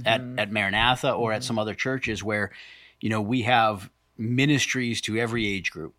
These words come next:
Speaker 2: Mm-hmm.
Speaker 1: right? And every in-between age group. And we have, you know, a balance of church ministry versus community ministry and outreach ministry. And so that also, I think, is a misconception, is that almost someone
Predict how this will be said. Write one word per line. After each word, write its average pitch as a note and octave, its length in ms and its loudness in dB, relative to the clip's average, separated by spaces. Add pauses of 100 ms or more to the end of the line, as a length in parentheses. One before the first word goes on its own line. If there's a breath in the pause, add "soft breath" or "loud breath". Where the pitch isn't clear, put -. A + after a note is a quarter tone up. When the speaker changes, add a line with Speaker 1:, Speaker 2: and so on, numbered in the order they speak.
Speaker 2:
Mm-hmm. B2+ 220 -10
Speaker 1:
right? G2+ 320 2
And G#2 280 -2
every G#2+ 360 0
in-between A2+ 520 2
age F2+ 280 -6
group. - 300 -14
And F#2+ 160 -4
we G#2+ 140 0
have, A2 360 2 (400 loud breath)
you G#2+ 120 -2
know, G#2+ 180 0
a G#2+ 100 -2
balance A2+ 520 2
of G2+ 180 -6
church - 360 -2
ministry A#2 520 -2
versus G#2 440 -6
community B2 560 -2
ministry A2+ 520 -2
and F#2+ 80 -2
outreach G#2+ 360 -2
ministry. G2 540 -4
And G#2 120 -4
so G#2+ 280 -2 (420 loud breath)
that G#2+ 420 4
also, D3 380 2
I A#2 80 2
think, A2+ 200 -2
is G#2+ 100 -2
a A2 40 0
misconception, A2+ 720 -2
is G2+ 140 -4
that G#2+ 120 -4
almost A#2 420 0
someone B2 440 0